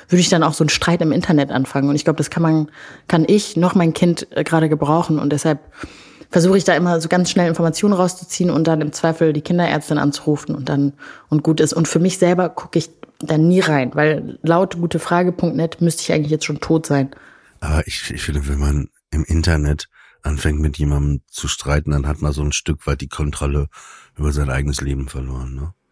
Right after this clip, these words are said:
Speaker 1: Weißt du, ich weiß nicht, ich hab das Gefühl, dass ich immer mehr zu so einer Person werde. Ich hab's noch nicht gemacht, aber ich hab ganz oft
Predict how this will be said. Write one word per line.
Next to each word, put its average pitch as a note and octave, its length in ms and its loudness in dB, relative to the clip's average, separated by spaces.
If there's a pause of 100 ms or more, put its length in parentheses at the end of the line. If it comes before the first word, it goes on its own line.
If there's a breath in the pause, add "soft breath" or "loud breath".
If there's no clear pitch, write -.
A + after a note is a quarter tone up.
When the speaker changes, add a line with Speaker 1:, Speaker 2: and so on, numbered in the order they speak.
(140)
Speaker 1:
Weißt G3 240 0
du, A#3 120 4
ich - 120 -6
weiß G3 220 -2
nicht, - 260 0 (440)
ich F#3 100 -2
hab F#3+ 120 -4
das - 160 0
Gefühl, A3 500 2
dass F3+ 160 -2
ich - 180 -2
immer G#3+ 240 4
mehr F3 300 0
zu - 100 -2
so E3 120 0
einer D#3+ 140 2
Person D3+ 440 2
werde. D3+ 240 2
Ich - 120 -8
hab's - 140 -4
noch F3 160 0
nicht G#3 160 2
gemacht, F#3 360 0 (380 loud breath)
aber - 140 0
ich - 100 0
hab F3 120 0
ganz D#3+ 200 0
oft - 340 -6